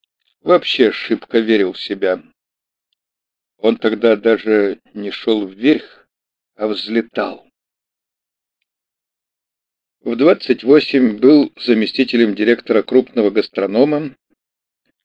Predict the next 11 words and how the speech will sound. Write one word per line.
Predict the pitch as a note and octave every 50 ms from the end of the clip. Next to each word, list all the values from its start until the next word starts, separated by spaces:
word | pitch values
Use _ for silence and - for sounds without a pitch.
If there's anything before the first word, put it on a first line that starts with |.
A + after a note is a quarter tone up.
| _ _ _ _ _ _
в | _ _
тридцать | - B2 B2 A#2 - - - A#2+ G#2+
два | G#2 G#2+ B2+ D#3 -
стал | - - - A2+ G#2+ G2
директором, | F#2+ G#2 A2 A2 B2 B2 - _ - C3 C3 C3 A#2+ A#2+ - _ _ _ _ _ _ _ _ _ _ _ _ _ _ _ _ _ _ _ _ _ _ _
и | G#2+ G#2
слухи, | G2+ - - G#2+ B2 D3 C3+ - - - C3 C3
слухи | B2 - - - G2+ A2+ C3 C3 - - B2 A#2
каждый | - _ - A2+ G#2+ G#2+ G#2+ G#2+ G#2
день | G#2 A2 A2 G#2+
нарождались, | G#2+ G#2+ G2+ G#2 G2 F#2 _ G#2 A2+ A#2 A2+ A2+ G2+ _ - -